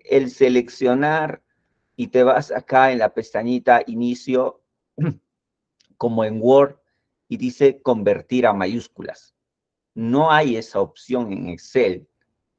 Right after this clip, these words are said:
Entonces, lo que tú tienes que hacer para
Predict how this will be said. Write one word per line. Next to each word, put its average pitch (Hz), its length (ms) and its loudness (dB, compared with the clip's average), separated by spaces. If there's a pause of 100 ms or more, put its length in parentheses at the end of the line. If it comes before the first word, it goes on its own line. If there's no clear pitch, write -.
(280)
Entonces, 123 600 -2
lo 101 160 -2
que 107 120 -6
tú - 200 -6
tienes 151 420 -6
que - 140 -2
hacer 143 480 0 (640)
para 135 480 4